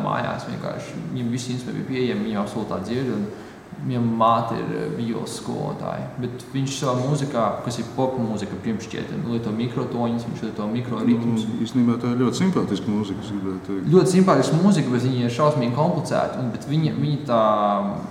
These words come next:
Speaker 1: bāze nav uz teoriju. Viņš ir ļoti emocionāls, emocionāli tā kā bāzēts komponists savā. Vi-, vismaz tas, ko viņš stāsta, ko viņš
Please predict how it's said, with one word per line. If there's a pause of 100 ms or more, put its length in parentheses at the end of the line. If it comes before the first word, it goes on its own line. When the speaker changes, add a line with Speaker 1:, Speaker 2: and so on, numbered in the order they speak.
(160)
Speaker 1:
bāze (100)
nav
uz
teoriju.
Viņš
ir
ļoti (100)
emocionāls,
emocionāli
tā
kā (1040)
bāzēts
komponists
savā. (260)
Vi-,
vismaz
tas,
ko
viņš
stāsta,
ko
viņš